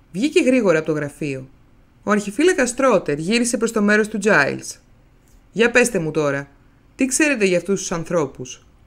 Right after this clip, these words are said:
ρώτησε και έδειξε με το χέρι του τα ονόματα που είχε γράψει στο σημειωματάριο. "Ποιος, εγώ;" έκανε ο Τζάιλς και για μία στιγμή φάνηκε να τα χάνει. "Ειλικρινά, κύριε αρχιφύλακα,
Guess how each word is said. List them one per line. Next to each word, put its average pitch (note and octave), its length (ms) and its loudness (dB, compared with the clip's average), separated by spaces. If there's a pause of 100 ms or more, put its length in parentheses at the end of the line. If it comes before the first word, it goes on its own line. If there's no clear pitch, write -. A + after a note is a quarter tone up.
(260)
ρώτησε F#3 500 2
και F3+ 140 -2
έδειξε F3+ 280 -2
με F3 100 -2
το E3 120 -4
χέρι E3 360 -2
του D#3 200 -12 (280)
τα G3+ 120 -2
ονόματα G3 540 0
που E3 80 -6
είχε E3 140 -4
γράψει E3 320 -2
στο - 80 -12
σημειωματάριο. D3+ 880 -6 (1120)
"Ποιος, A#3 480 2
εγώ;" A#3+ 580 2 (400)
έκανε F#3+ 320 2
ο F#3 60 0
Τζάιλς E3+ 600 0 (220)
και G#3 100 -6
για G#3 140 2
μία G#3+ 220 2
στιγμή G3+ 360 0
φάνηκε F#3+ 380 -2
να F3+ 100 -2
τα F3 100 -4
χάνει. D#3 440 -6 (880)
"Ειλικρινά, A3+ 520 2
κύριε F3 220 0
αρχιφύλακα, D3 720 -4